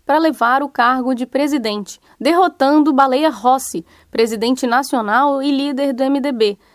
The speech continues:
nome patrocinado pelo atual mandatário Rodrigo Maia e apoiado pela esquerda.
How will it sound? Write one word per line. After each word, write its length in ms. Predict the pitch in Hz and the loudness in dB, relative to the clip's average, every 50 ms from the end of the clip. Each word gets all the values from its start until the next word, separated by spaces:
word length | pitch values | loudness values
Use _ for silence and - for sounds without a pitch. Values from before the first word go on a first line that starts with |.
| _ _ | _ _
nome 300 | 269 285 311 330 330 330 | 0 2 4 4 4 2
patrocinado 800 | 311 311 311 311 311 311 320 - - 320 285 240 240 254 254 269 | 2 0 -2 0 0 -2 -2 2 2 2 2 4 2 0 -2 -2
pelo 200 | 262 277 269 262 | -2 -2 0 2
atual 400 | 247 254 254 - 285 254 254 277 | 0 0 0 0 0 2 2 4
mandatário 640 | 294 302 294 285 294 311 302 - 240 233 240 254 | 2 2 2 2 0 0 0 0 0 0 0 -2
Rodrigo 400 | 233 240 262 233 220 262 254 311 | 0 -2 -2 0 -2 -2 2 4
Maia 400 | 302 285 240 214 214 214 226 - - | 4 4 2 0 -2 -4 -8 -10 -8
e 80 | - - | -4 -4
apoiado 460 | 269 277 - 330 285 208 175 180 175 | -4 -2 -2 -2 -2 -2 -4 -8 -8
pela 200 | - 202 196 226 | -8 -6 -6 -6
esquerda. 500 | 233 - - - 220 214 196 180 190 - | -8 -8 -4 -4 -4 -4 -4 -10 -14 -16